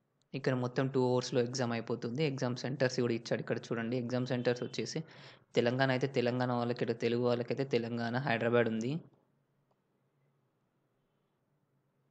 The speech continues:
ఎలా అప్లై చేసుకోవాలంటే ఆన్‌లైన్లో అప్లై చేసుకోవాలి. ఇది ఇక్కడ ఇచ్చాడు చూడండి.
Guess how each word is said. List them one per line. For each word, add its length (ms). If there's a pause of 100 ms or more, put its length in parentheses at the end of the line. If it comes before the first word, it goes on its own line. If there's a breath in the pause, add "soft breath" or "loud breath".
(1600 soft breath)
ఎలా 180
అప్లై 220
చేసుకోవాలంటే 540
ఆన్‌లైన్లో 460
అప్లై 220
చేసుకోవాలి. 520
ఇది 160
ఇక్కడ 180
ఇచ్చాడు 320
చూడండి. 360